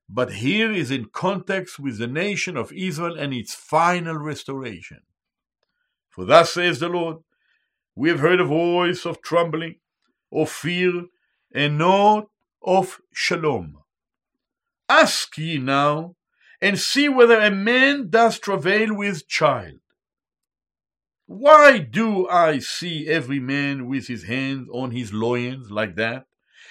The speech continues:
as of a woman in travail? And all the faces are turned into paleness? Alas, for that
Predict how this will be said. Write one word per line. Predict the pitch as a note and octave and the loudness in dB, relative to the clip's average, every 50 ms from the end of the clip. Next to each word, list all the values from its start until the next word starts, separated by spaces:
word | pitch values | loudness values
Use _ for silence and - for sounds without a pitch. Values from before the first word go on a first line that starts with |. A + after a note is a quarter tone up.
| - - - | -20 -6 -2
as | C#3+ D3+ - - | 0 0 0 0
of | E3 - D3 | -4 -2 0
a | D3+ | -2
woman | C3+ A#2+ B2 D3 E3 E3+ F3 E3+ D#3+ | -2 -2 -4 -6 -4 -4 -4 -6 -4
in | D#3+ D3+ B2 | -6 -8 -8
travail? | - - C#3+ B2+ G2+ A#2+ B2 C3+ C3+ C3+ C#3 C#3 - _ _ _ _ _ _ _ _ _ _ _ _ _ _ _ _ _ _ _ _ _ _ _ _ _ _ _ _ _ _ _ _ _ _ _ _ _ _ _ _ _ _ _ | -6 -6 -6 -4 -2 -2 -2 -2 -2 -6 -8 -12 -16 _ _ _ _ _ _ _ _ _ _ _ _ _ _ _ _ _ _ _ _ _ _ _ _ _ _ _ _ _ _ _ _ _ _ _ _ _ _ _ _ _ _ _
And | - G2+ B2+ | -8 -2 0
all | D#3+ F3+ F#3 F#3 F#3 F#3 F3 | 4 6 6 6 6 4 2
the | D#3 C#3 | 0 -4
faces | - - - F3+ F#3 F#3 F3 F3+ - E3+ E3+ E3 - - | -8 -6 0 4 4 4 4 2 -2 -4 -4 -4 -4 -6
are | - - C#3+ B2+ - - - | -4 -2 -2 -2 -2 -4 -8
turned | - D#3+ E3 E3 D#3+ D#3+ | -6 -6 -4 -6 -6 -8
into | D#3+ D3 - - - - - _ _ _ | -10 -12 -10 -10 -10 -12 -12 _ _ _
paleness? | - - A#2 A#2+ C#3 C#3+ C#3+ C3+ C3+ C#3 C3+ - - - - - - _ _ _ _ _ _ _ _ _ _ _ _ _ _ _ _ _ | -14 -8 -6 -4 -4 -4 -6 -8 -12 -12 -14 -16 -18 -18 -18 -18 -20 _ _ _ _ _ _ _ _ _ _ _ _ _ _ _ _ _
Alas, | - A2+ B2 C3 D3+ E3 D3+ A#2+ - - - - - - - - _ _ _ _ _ _ _ _ _ _ _ _ _ _ | 0 0 4 6 6 6 6 4 -2 -10 -12 -12 -14 -16 -18 -20 _ _ _ _ _ _ _ _ _ _ _ _ _ _
for | _ - - A#2 A2+ | _ -10 -6 -6 -6
that | G2+ F2+ F2+ B2 F3+ A#3 A#3 A#3 - - - - | -6 -6 4 6 6 6 6 4 -2 -6 -6 -6